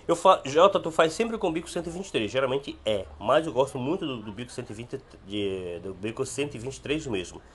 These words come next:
Se você não tem, Jota, eu só tenho um bico cento e vinte e sete, criatura. Deixa o bico que você tem aqui, que nós vamos fazer esta live, vamos fazer, te mostrando como é, vai, como vai acontecer isso. Tá bom, então? Olha aí, ó.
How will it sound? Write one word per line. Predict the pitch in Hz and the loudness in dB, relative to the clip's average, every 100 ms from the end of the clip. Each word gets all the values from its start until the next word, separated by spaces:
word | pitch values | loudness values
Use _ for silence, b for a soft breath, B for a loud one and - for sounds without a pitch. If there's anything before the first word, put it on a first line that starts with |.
| B B B | B B B
Se | - | -6
você | 131 - | -4 2
não | 185 196 | 2 4
tem, | 208 226 180 | 6 6 6
Jota, | 202 185 | 4 4
eu | |
só | 175 | 0
tenho | 170 185 | 2 0
um | 175 | 0
bico | 185 - | -4 -4
cento | 180 | -6
e | 170 | -6
vinte | 180 | -10
e | |
sete, | - 156 156 - | -4 -2 -2 -4
criatura. | 87 87 85 85 - | -8 -8 -10 -12 -4
Deixa | 147 202 214 | 2 2 2
o | 185 | -4
bico | 147 196 - | -6 -8 -10
que | |
você | 156 156 160 | -8 -6 -4
tem | - | -4
aqui, | 120 - 202 B B B B B | -6 -4 -4 B B B B B
que | 151 | 4
nós | 165 | 6
vamos | 160 160 | 6 2
fazer | - 156 156 | 2 0 0
esta | - 180 | 0 2
live, | 139 127 143 143 107 | 6 8 8 4 0
vamos | 104 135 135 | -2 -2 0
fazer, | 131 120 135 131 B B B B 120 123 | -2 0 -4 -6 B B B B -16 -10
te | 139 | 0
mostrando | 139 135 131 127 139 | 0 0 0 0 0
como | 139 135 | -2 0
é, | |
vai, | 127 127 - | 2 2 0
como | 127 117 | -6 2
vai | 127 | 2
acontecer | 127 127 127 - | 2 -4 -4 -4
isso. | 139 92 - - - - - - | -4 -6 -10 -12 -20 -20 -10 -2
Tá | |
bom, | 101 139 | 4 4
então? | 123 214 269 - - - - - - | 6 4 4 -6 -20 -20 -20 -20 -8
Olha | 104 104 | -6 -4
aí, | |
ó. | 82 | -8